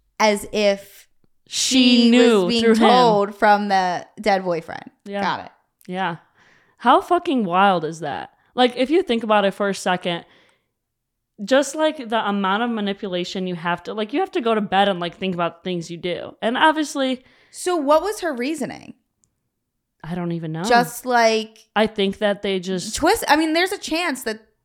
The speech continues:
Speaker 1: they're just a twisted bunch.
Speaker 2: Yeah, for sure. And I think they just, like, real, some people just gravitate high.
Speaker 1: <laughs> That's blue.
Speaker 2: Oh. Some people just gravitate towards, like,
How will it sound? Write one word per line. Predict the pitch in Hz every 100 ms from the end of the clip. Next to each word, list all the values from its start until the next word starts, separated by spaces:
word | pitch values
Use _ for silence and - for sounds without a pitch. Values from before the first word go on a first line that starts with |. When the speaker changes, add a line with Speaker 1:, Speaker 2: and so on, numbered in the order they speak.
| _ -
Speaker 1:
they're | 254 247
just | 240 233
a | 233
twisted | - 226 226 185 185
bunch. | 233 107 - - -
Speaker 2:
Yeah, | 233 220 - - _ _ _ _ -
for | 214
sure. | - 277 226 - - _ _ _
And | 226 233
I | 226
think | 220 214 226 220
they | 202
just, | 185 196 180 202
like, | 190 180 165 160
real, | 185 190 -
some | 240 233
people | 311 320
just | 247 233 -
gravitate | 185 180 185 - 180
high. | - - 165 160 160 165 _ _ - -
Speaker 1:
<laughs> | 392 - 392 - 359 415 - 554 659 554 - -
That's | 196 202 -
blue. | 285 320 349 302 285 285
Speaker 2:
Oh. | 208 190 - - - 214 - _ _ _ _ _
Some | - 247 240
people | 311 320
just | 302 240
gravitate | 220 247 277 254 214 208
towards, | 214 208 208 208
like, | 196 190 185 -